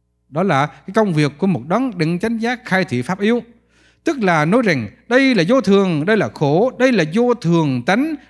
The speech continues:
đây là khổ tánh. Những điều ấy là chân, là thật, là đế, là như,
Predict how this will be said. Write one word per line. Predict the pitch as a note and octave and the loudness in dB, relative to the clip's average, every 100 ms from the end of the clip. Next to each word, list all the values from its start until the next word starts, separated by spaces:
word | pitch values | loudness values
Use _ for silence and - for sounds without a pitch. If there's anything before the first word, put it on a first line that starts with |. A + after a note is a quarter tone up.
| - | 0
đây | A#3 G#3+ | 2 4
là | D3 C3 F#3 | 2 2 0
khổ | - - D#3 E3 | -2 0 2 2
tánh. | G#3 G3+ B3 C#4 - _ _ _ | 0 -2 -2 -6 -12 _ _ _
Những | A#2+ D3 G3 | -4 -4 -2
điều | B2+ G2+ | -2 -4
ấy | D3 E3 A#3+ | -2 -2 -2
là | E3+ F#2+ | -4 -10
chân, | - A3+ A#3 A3+ D#3+ | -2 -2 0 -4 -8
là | G2 - | -10 -2
thật, | F3+ F#3 - - - | -2 -2 -10 -20 -12
là | G#2+ G2 | -12 -2
đế, | E3+ A3+ D#4 | 2 2 0
là | C#3+ A2 | -4 -4
như, | C#3+ A#3+ C4 F3 | 2 4 4 0